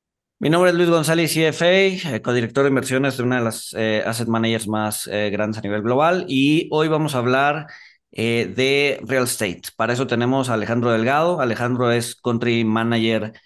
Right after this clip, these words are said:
eh, en México de SILA, y como tal es el responsable de incrementar los servicios y coberturas de la organización en el país. Cuenta con experiencia en valuaciones de activos inmobiliarios,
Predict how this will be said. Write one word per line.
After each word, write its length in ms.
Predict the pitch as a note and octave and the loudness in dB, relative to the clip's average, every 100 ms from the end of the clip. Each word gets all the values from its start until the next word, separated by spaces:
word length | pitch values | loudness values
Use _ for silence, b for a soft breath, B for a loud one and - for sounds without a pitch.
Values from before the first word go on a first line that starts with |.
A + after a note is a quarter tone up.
| b _ - | b _ -10
eh, 320 | G2+ G#2+ G#2+ | -4 -2 -2
en 140 | G#2+ A2 | -2 0
México 420 | C#3 D3 D3+ C3+ | 0 -2 -2 0
de 120 | A#2 | 0
SILA, 540 | A2+ - E3 E3 G3 - B B _ - | 0 0 2 2 0 -6 B B _ -12
y 80 | |
como 200 | - C3 | -2 0
tal 140 | B2+ D#3 | 2 0
es 80 | C#3+ | 0
el 80 | |
responsable 420 | B2 A#2 B2 B2 C#3 | -2 -2 -2 0 0
de 60 | |
incrementar 500 | B2+ A#2+ A2+ G#2+ B2 | 0 0 -2 -2 0
los 120 | B2+ | 0
servicios 300 | A#2 A2 A#2+ | -2 -2 -2
y 60 | A#2 | -2
coberturas 720 | A2+ G#2 F2 A#2 A#2+ A#2+ - - | -2 -2 -2 0 0 0 -4 -8
de 280 | G#2+ A#2 A#2+ | -2 0 0
la 160 | A2 | 0
organización 520 | G#2 G2+ G2 G2 G#2+ | 0 -2 -6 -6 -4
en 80 | G#2+ | -4
el 40 | G2 | -4
país. 380 | F2+ E2 - - | -6 -6 -12 -6
Cuenta 440 | A2+ A2 A#2 A2+ | -4 0 0 -2
con 160 | A2 G2+ | -4 -8
experiencia 560 | - G2+ G#2+ G#2+ A2 | -8 -6 -6 -4 -4
en 120 | G#2+ | -2
valuaciones 440 | G#2 G2 F#2+ G2+ G2+ | -2 -2 -2 -4 -4
de 80 | G2+ | -6
activos 340 | - G#2 G2 | -4 -6 -4
inmobiliarios, 720 | G2 G#2 A2 D3 E3 E3+ - | -4 -2 0 0 0 -2 -6